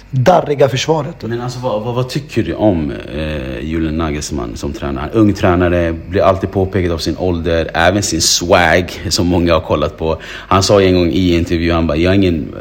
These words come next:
Speaker 2: modeikon, jag är en fotbollstränare, så snacka om min sköna jacka eller mina fina byxor." Men jag tänker på, vad, vad, alltså, vad tror du om Julian, Julian Nagelsmann om några år? Tror du han kommer gå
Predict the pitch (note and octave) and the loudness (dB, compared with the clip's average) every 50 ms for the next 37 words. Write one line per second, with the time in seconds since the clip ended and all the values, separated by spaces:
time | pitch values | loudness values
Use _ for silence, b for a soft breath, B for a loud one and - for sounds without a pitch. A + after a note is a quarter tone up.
0 | G#1 - G1+ G#1 G#1+ E2+ D#2+ C2 D2+ E2 F2 F#2 G2 G2+ G#2+ G#2 F#2+ F#2 - F2 | -12 -12 -12 -10 -8 -8 -8 -6 -6 -4 -2 0 2 2 2 2 2 0 -2 -4
1 | E2 - F2 F2+ - - - B2+ A2+ - C#2+ D2+ F2 G2 F#2+ - - G2+ - - | -4 -4 -4 -6 -6 -2 0 2 2 2 0 -2 -2 -2 -2 -2 -4 -4 -4 -4
2 | - - - - A2 G#2+ G2 D#2+ D#2+ - G#2 F#2+ - - F#2+ G2 - C3 A2+ G2 | -6 -6 -4 -2 0 0 0 -2 -2 -2 -2 -2 -2 -2 -4 -2 0 0 2 2
3 | E2+ D#2+ E2 E2+ B B B B B - - - G#2 F#2 F#2 F2+ E2 F2 F2+ - | 2 0 -2 -6 B B B B B -4 0 2 4 4 4 4 4 2 2 2
4 | - - - - F#2+ E2+ E2 E2 E2+ E2 E2+ E2 D#2+ - - F#2+ F#2 F2 E2+ E2+ | 0 0 2 4 4 4 4 2 2 2 0 0 0 0 2 2 4 4 2 2
5 | F2+ F2 - - E2+ D#2+ D#2 B B B B B B B - G2+ A#2+ A#2 G2 E2+ | -2 -4 -4 -4 -4 -4 -4 B B B B B B B 2 2 4 4 4 2
6 | - G2 G2 F#2+ A#2 A2 G2+ G#2 G2 G#2 G2 G2 G2 F#2 G#2 G2 - F#2+ G#2+ - | 0 0 2 2 2 2 2 2 2 2 2 2 4 4 4 2 4 4 2 2
7 | A2+ - A2+ G#2 A#2+ A2 - - C3 C3 E3 E3 A#2+ G#2 - F2 - - C3+ C#3+ | 2 2 0 -2 -2 -2 0 0 2 2 4 4 2 0 -2 -2 0 4 4 4
8 | A#2+ F2+ D#2+ B1 - E2+ F2 F#2 F2 E2+ E2 - F2+ F#2 F#2 F2 F2 F2+ F2+ F2 | 4 4 2 -2 -2 -2 -2 -2 -2 -2 -4 -4 -2 -2 0 0 2 2 0 0
9 | E2+ E2 - F2 D2+ D#2 E2 F2 F2 E2 E2 E2 E2+ F2+ E2+ D#2 D2+ E2+ B B | -2 -4 -6 -6 -4 -4 -2 -2 -2 -2 -2 -2 -2 -2 -2 -4 -6 -8 B B
10 | B - - A2 G#2+ G2 F#2+ F#2+ F#2 F#2+ G2+ G2+ F#2+ F#2 G#2+ B2 B2 G#2+ F2+ D#2+ | B -6 -2 0 0 2 0 0 0 0 0 0 0 2 4 4 6 6 4 2